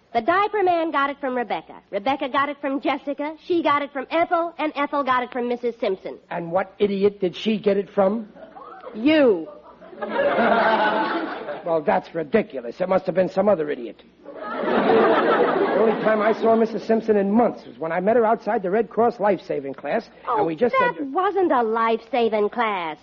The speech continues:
Speaker 1: That was a class on the care of the infant.
Speaker 2: Huh? But that's impossible. I told how.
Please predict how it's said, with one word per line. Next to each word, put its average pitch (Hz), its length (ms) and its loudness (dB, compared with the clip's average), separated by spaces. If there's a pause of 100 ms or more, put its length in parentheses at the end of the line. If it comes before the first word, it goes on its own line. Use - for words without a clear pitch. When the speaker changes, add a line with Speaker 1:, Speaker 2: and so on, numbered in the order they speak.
(280)
Speaker 1:
That 427 240 0
was 311 180 0
a 262 100 0
class 427 440 0
on 285 140 0
the 269 80 -2
care 427 380 2
of 359 40 0
the 403 160 -2
infant. 285 600 0 (1040)
Speaker 2:
Huh? 160 260 -6 (1900)
But 180 220 2
that's 170 320 -2
impossible. 156 720 -2
I 185 140 2
told 196 340 2
how. 175 300 2